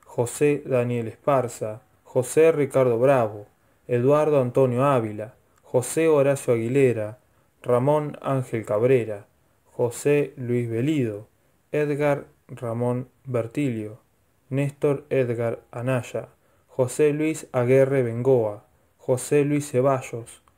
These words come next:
Hugo Guillermo Alfonso, José Luis Capilei,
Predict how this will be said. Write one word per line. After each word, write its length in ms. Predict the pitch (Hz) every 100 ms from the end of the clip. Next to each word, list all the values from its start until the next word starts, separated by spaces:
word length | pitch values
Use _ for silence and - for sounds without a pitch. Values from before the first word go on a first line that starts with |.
| _ _ _
Hugo 340 | 170 175 170
Guillermo 440 | 143 127 139 127 113
Alfonso, 640 | 98 151 139 113 - 110 _ _ _ _
José 500 | _ 131 123 151 151
Luis 240 | 139 139 135
Capilei, 720 | 123 113 117 139 123 107